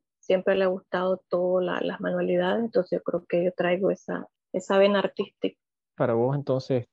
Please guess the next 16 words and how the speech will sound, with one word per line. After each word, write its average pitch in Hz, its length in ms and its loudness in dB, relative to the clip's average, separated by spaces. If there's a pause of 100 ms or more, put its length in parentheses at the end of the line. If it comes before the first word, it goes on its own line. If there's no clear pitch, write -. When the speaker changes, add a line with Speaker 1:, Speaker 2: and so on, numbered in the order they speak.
(160)
Speaker 2:
simplemente 127 580 0
él 117 100 -4
tiene 131 240 -2
que 120 160 -4
gustar, 110 420 -4
es 98 80 -8
decir, 113 300 -8 (100)
el 117 140 -12
tema 120 240 -4
de 127 60 -4
la 127 100 -2
pasión 127 560 -6 (120)
fundamental, 113 720 -4
estoy 120 240 -4
de 120 80 -2
acuerdo, 131 380 -4